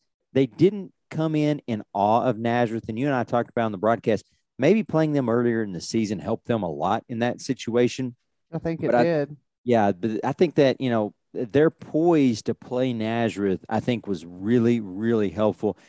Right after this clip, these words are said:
Speaker 1: and was what helped them, uh, especially in that second half, uh, run off that fourteen oh run.
Speaker 2: <laughs> Yeah,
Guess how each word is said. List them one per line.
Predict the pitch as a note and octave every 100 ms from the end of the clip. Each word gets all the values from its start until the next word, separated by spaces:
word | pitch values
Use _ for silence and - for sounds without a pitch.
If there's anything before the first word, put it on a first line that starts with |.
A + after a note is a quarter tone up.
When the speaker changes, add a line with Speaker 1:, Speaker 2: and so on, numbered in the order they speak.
| _
Speaker 1:
and | D3+ F3
was | D#3+
what | D#3 B2+
helped | C#3+ -
them, | C#3 C3+ B2 B2
uh, | A#2+ A2+
especially | G2+ - D#3+ C3
in | A#2+
that | A2+ G#2+
second | - B2 A2 F#2+
half, | A2 G#2+ G2
uh, | G#2+ G2
run | G#2+ A2+
off | G#2 -
that | G#2+
fourteen | - A2+ F2+ A2+ G2+
oh | F2
run. | F2 G2+ C#3 _ _ -
Speaker 2:
<laughs> | G3+ G3 G3
Yeah, | G3 F3+ E3